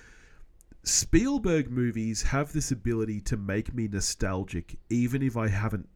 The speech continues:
seen them. You know, <laughs> like, even if I didn't see them as a kid or anything, somehow they give me that childlike feel. John Williams' music does the exact same thing for me. I hear so many pieces of his score, and it just makes me feel happy and nostalgic,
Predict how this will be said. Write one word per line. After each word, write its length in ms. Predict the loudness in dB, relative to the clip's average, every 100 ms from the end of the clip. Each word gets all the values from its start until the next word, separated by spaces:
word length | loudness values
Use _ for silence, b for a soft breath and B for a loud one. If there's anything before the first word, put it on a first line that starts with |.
| -8
seen 380 | -6 -4 -6 -8
them. 260 | -12 -14 -18 -6 4
You 80 |
know, 220 | 6 6 2
<laughs> 40 |
like, 220 | 2 4
even 320 | 4 4 0
if 220 | 0 -2 0
I 80 |
didn't 220 | 0 -2 -2
see 160 | -2
them 120 | 0
as 100 | -4
a 60 | -4
kid 180 | -2 -2
or 100 | -2
anything, 260 | -2 -4 -2
somehow 440 | 0 2 2 0
they 140 | 0
give 260 | -2 -4 -4
me 100 | -2
that 200 | -2 -4
childlike 440 | -2 -4 -4 -6
feel. 360 | -6 -4 -4 -6 B B B B
John 260 | 4 4 6
Williams' 400 | 4 4 2 0
music 400 | 0 0 0 0
does 220 | 0 2
the 120 | 0
exact 520 | 0 -4 -2 -2 0 0
same 260 | 0 -2
thing 240 | -2 -4 -2
for 140 | -4
me. 240 | -2 -4 B B B B
I 120 | 2 6
hear 180 | 6 6
so 260 | 4 4
many 180 | 4 4
pieces 400 | 4 2 0 -6
of 80 | -6
his 160 | -4
score, 460 | -4 -4 -2 -2 -2
and 140 | -4 -6
it 180 | -8
just 400 | -2 0 2 0
makes 260 | -2 -4 -2
me 100 | -4
feel 320 | -2 -2 -2
happy 440 | -4 -4 -2 0 0
and 120 | -2
nostalgic, 540 | -4 -2 -2 -2 -6